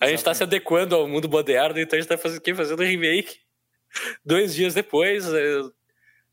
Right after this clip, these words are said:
Speaker 1: a sensação é meio de loucura, aquele negócio de, é, definição de loucura é repetir a mesma coisa várias vezes, né? Então, mas sem mais delongas, acho que, é, eu não lembro se eu falei alguma coisa importante no começo do episódio também.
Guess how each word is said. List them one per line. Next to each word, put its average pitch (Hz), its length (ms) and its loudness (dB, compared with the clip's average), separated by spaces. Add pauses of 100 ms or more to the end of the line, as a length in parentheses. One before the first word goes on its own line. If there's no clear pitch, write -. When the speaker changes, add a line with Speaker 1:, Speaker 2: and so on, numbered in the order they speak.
(280)
Speaker 1:
a 139 40 2
sensação 165 500 2
é 165 60 0
meio 151 160 -2
de 139 100 -8
loucura, 160 440 0
aquele 139 180 -4
negócio 120 360 0
de, 92 380 -6 (800)
é, 98 380 2
definição 135 420 0
de 165 80 -2
loucura 156 340 2
é 143 60 2
repetir 135 380 -2
a 151 40 -6
mesma 139 220 -2
coisa 135 260 0
várias 117 280 0
vezes, 110 280 -4
né? 95 200 -14
Então, 101 360 -18 (1800)
mas 196 160 2
sem 220 200 2
mais 220 260 2
delongas, 185 600 2
acho 165 180 0
que, - 80 -2
é, 147 380 2
eu 156 180 2
não 320 100 0
lembro 269 200 0
se - 60 -2
eu 208 60 0
falei 175 220 0
alguma 185 240 -2
coisa 165 320 -2 (240)
importante 131 500 -4
no 110 60 -20
começo 113 200 -8
do - 40 -6
episódio 120 340 -4
também. 110 260 -14